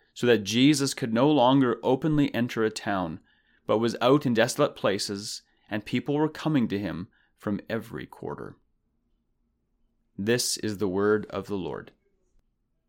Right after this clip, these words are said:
We read in these verses how our Lord Jesus Christ healed a leper. Of all our Lord's miracles of healing, none were probably more marvelous than those performed on leprous people.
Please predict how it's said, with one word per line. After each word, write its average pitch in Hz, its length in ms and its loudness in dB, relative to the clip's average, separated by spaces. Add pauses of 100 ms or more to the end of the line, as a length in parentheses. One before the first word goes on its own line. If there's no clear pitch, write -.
(720)
We 151 140 8
read 185 260 4
in 170 140 4
these 120 200 2
verses 110 480 0
how 117 240 2
our 113 140 4
Lord 120 320 2
Jesus 117 480 0
Christ 101 520 -4
healed 117 420 -2
a 95 80 -10
leper. 98 460 -8 (640)
Of 139 100 0
all 233 200 6
our 202 80 8
Lord's 143 340 6
miracles 120 480 2
of 104 140 -2
healing, 120 500 2
none 156 200 4
were 220 100 0
probably 143 320 4
more 110 180 2
marvelous 110 600 2
than 113 180 -2
those 107 220 2
performed 98 580 -4
on 104 160 -6
leprous 104 460 -6
people. - 500 -12